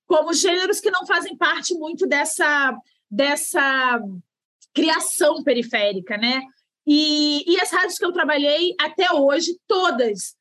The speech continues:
são rádios nesse segmento adulto. Então, eu nunca colo-, pude, no rádio, entrevistar, por exemplo, é, artistas mais populares.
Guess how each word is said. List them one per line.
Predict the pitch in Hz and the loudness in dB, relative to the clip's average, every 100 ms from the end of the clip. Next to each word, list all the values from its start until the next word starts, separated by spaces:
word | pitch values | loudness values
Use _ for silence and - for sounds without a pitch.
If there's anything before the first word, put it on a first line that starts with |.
| _ | _
são | - 330 | -2 -2
rádios | 320 302 269 262 320 | 0 0 -2 -4 -6
nesse | 311 311 302 | -6 -6 -4
segmento | 349 285 285 285 | -4 -4 -4 -2
adulto. | 339 262 294 285 208 180 _ _ | -2 0 -4 -4 -6 -10 _ _
Então, | - 302 403 | -6 -2 0
eu | 453 508 | 0 0
nunca | 427 539 554 | 0 0 0
colo-, | - 339 311 | 0 0 0
pude, | - 349 269 190 | 2 2 2 0
no | 254 | -2
rádio, | 415 285 269 330 226 240 | 0 0 0 -2 -4 -6
entrevistar, | 320 381 302 339 - 247 | -6 -2 -2 -2 -2 -2
por | 269 | 2
exemplo, | 233 220 262 339 294 254 202 - _ _ - | 2 2 0 -2 -4 -4 -4 -6 _ _ -6
é, | 277 294 285 | -2 -2 -2
artistas | 302 330 - 359 370 427 | -4 -4 0 2 2 -2
mais | 403 359 | -2 -4
populares. | 415 - 453 403 320 302 214 180 | -2 -2 0 2 2 0 -2 -6